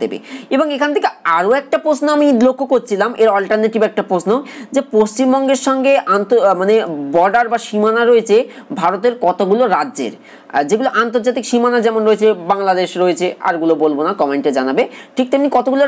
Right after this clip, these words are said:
রাজ্য রয়েছে, যেমন অসম একদিকে রয়েছে, সুতরাং এই জায়গাটা একটু ভালো করে কভার রাখলে জেনারেল নলেজ এবং অ্যাওয়ারনেস। এখানে পঁচিশের ভিতরে সর্বদাই চেষ্টা করবে সতেরো থেকে আঠারো নাম্বার এখান থেকে যদি তোমরা গ্যাদার করতে পারো,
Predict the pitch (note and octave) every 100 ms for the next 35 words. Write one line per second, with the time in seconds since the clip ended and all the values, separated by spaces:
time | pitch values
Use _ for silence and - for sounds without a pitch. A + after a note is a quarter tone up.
0 | C4+ G#3+ A3 E3+ D#3 - - G#3+ - C4+
1 | - A#3 B3 A3 F#3+ E3+ E3+ E3 D#3 C#3+
2 | C#3+ C#3 G3+ - - - - - - _
3 | _ - - - - _ _ _ _ _
4 | - D4 C#4+ G#3+ G#3 - C4 C4 C4+ B3
5 | A#3 G#3+ C4 G3 E3+ E3+ G#3+ A3 D#3 E3
6 | D#3+ G3+ A#3+ - D#3 D3 D#3 D3 D3 A3+
7 | A3 E3 D3 C3 B2+ A#2 - - - G3+
8 | C#4+ D4 C#4+ A#3+ A#3+ A#3+ C4+ B3 A#3+ C4+
9 | - G3+ G#3 A3+ C4 A#3+ A#3+ A#3 B3 B3
10 | A#3 C#4+ - - - - F#3 G3 A#3+ B3+
11 | C4 C4 - D3+ F#3 A3+ A#3 A3 G3+ -
12 | - E3+ F3 F3+ G#3+ E3+ E3 E3 E3+ F3+
13 | D3+ C#3+ D3+ D#3 F3 F#3+ G3+ A#3